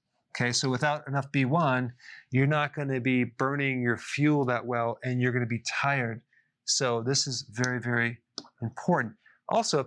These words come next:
someone's doing, uh, glucose, uh, pure glucose, um, when they're exercising, when they're doing running, your demand for B one goes way up. So if you're not taking B one,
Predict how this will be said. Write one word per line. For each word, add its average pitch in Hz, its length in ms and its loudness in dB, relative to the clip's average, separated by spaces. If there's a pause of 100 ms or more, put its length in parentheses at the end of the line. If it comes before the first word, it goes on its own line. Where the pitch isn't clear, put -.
someone's 214 380 -2
doing, 165 440 2
uh, 113 220 0
glucose, 135 840 0 (460)
uh, 123 140 0
pure 170 240 0
glucose, 147 680 0 (480)
um, 120 440 0
when 135 160 2
they're 135 120 2
exercising, 139 880 0 (140)
when 120 100 -2
they're 120 80 2
doing 120 260 2
running, 135 420 0 (420)
your 160 560 6 (460)
demand 147 720 2 (680)
for 139 300 2
B 139 200 4
one 151 340 4
goes 120 320 2
way 196 760 2
up. 147 420 0
So - 160 0
if 120 80 0
you're 139 100 2
not 160 240 0
taking 156 360 0
B 139 140 4
one, 123 560 2